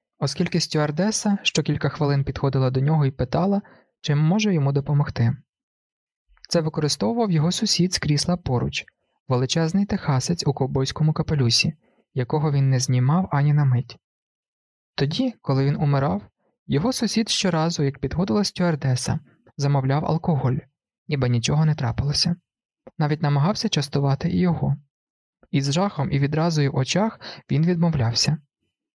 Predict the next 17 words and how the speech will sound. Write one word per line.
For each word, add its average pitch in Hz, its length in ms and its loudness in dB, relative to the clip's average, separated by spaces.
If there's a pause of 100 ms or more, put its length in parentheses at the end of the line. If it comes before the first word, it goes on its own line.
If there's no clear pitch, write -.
Не 139 160 2
міг 233 200 0
уявити 139 400 0
собі 135 260 0
більшої 165 400 0
тортури, 151 520 -2 (300)
ніж 135 180 2
смак 131 300 0
віскі 165 560 2
в - 40 -20
такій 139 280 0
ситуації. 143 760 0 (1080)
Турбуленції 139 720 0
тривали 165 460 0
до 139 120 0
самого 131 400 2
кінця, 139 520 0